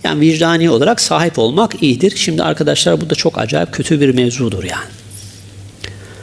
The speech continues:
Kö-, yani evla-, mesela diyelim ki an-,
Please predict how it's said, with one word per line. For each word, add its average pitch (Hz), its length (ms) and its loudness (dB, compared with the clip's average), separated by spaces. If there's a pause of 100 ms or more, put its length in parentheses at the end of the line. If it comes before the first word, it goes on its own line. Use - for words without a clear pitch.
(520)
Kö-, - 180 0
yani 127 200 0
evla-, 131 380 2
mesela 107 420 2
diyelim 98 280 2
ki - 240 0
an-, 127 280 -2